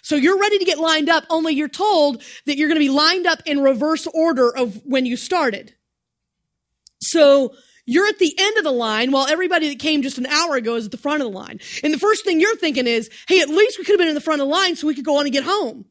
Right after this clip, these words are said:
We're tired, our feet hurt, we're sore all over, and now we've gotta stand in this line before we get paid." But then hope begins to rise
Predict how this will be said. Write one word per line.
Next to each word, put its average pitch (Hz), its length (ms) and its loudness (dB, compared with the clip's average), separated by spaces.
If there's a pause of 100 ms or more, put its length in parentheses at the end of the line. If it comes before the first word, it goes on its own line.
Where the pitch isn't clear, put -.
(360)
We're 277 120 -2
tired, 339 560 0 (240)
our 247 80 -6
feet 359 340 2
hurt, 359 340 0 (300)
we're 269 100 -2
sore 370 380 0
all 339 160 2
over, 311 460 0 (340)
and 294 100 2
now 339 140 4
we've 392 100 0
gotta 330 160 -2
stand 320 280 0
in 294 80 -2
this 262 160 -2
line 277 640 0 (440)
before 277 280 -2
we 262 80 -2
get 220 160 -6
paid." 349 420 -6 (1400)
But 269 180 -2
then 320 100 -2
hope 392 260 -4
begins 254 280 -4
to 254 100 -6
rise 214 340 -4